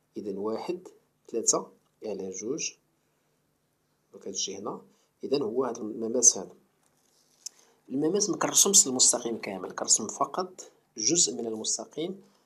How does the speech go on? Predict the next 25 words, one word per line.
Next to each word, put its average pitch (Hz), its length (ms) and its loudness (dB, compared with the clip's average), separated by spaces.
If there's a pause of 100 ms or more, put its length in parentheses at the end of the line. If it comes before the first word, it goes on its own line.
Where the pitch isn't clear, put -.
(260)
اللي 117 180 -6
كاين 180 480 -6
حدا 139 280 -8
النقطة، - 640 -4 (1400)
اللي 113 340 -6 (800)
الجزء 127 360 -2
المستقيم 131 440 2
اللي 131 160 -2
كاين 170 180 0
في 110 100 -8
النقطة 113 500 0 (600)
صفر - 280 4
صفر. - 320 6 (920)
إذا 117 240 -6
فقط - 380 0
هاد 107 100 -2
الجزء 107 320 0
هذا 123 120 0
هو 123 140 0
اللي 113 140 -6
كنرسمو، 107 400 2
لأنه 120 220 -2
هو 113 100 -4
اللي 123 120 -2
كنحتاجوه 113 600 -2